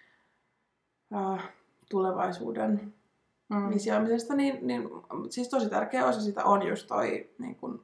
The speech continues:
Speaker 1: unelmakartan tekeminen ainakin mulle, koska se auttaa ihan älyttömästi, että mä saan, niin kuin, mä saan niin kuin nähdä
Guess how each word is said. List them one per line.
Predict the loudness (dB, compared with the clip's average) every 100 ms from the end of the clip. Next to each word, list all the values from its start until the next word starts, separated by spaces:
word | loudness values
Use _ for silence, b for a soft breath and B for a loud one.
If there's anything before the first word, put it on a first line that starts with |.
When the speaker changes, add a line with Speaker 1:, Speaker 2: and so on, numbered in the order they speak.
| _
Speaker 1:
unelmakartan | -4 0 2 2 -2 -2 -2 -2 -2
tekeminen | -2 -2 -2
ainakin | -2 -2 0
mulle, | 2 2
koska | 0 -4 -4
se | -2
auttaa | -2 0 2
ihan | 2 2
älyttömästi, | 0 -2 -2 -4 -4 -6
että | -4 -4
mä |
saan, | 0 2 2
niin | 2 0
kuin, | -4 -10 b b b b b b _
mä | 0
saan | 6 8
niin | 8
kuin | 8 6
nähdä | 6 4 2